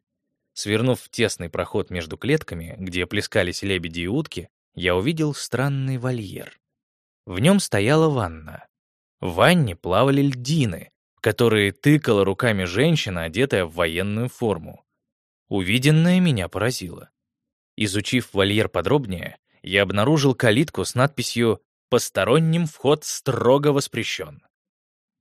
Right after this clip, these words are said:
Мне стало понятно, что женщина в военной форме не посторонняя, и что ей разрешается стоять возле ванны и тыкать руками в льдины. А посторонний — это как раз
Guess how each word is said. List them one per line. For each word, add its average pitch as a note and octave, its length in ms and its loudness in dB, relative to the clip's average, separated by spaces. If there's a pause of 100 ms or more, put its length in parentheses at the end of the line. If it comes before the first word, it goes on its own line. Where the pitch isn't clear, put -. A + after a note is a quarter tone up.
(180)
Мне D3 260 -2
стало F3+ 300 4
понятно, D3+ 440 2
что - 160 -2
женщина G2 460 0
в E2+ 60 -8
военной F2 380 0
форме C#3+ 360 0
не D#3 160 2
посторонняя, A#2+ 840 -6 (360)
и G2 100 -4
что - 200 0
ей G2+ 240 2
разрешается D3 680 0
стоять F2+ 380 -4
возле F2 320 -2
ванны G2+ 440 0 (180)
и G#2+ 120 -2
тыкать C3 400 0
руками E2+ 400 -2
в G2 100 -4
льдины. A#2 640 -4 (680)
А - 80 -8
посторонний — F3+ 800 2
это D3 220 0
как - 200 -2
раз - 440 -2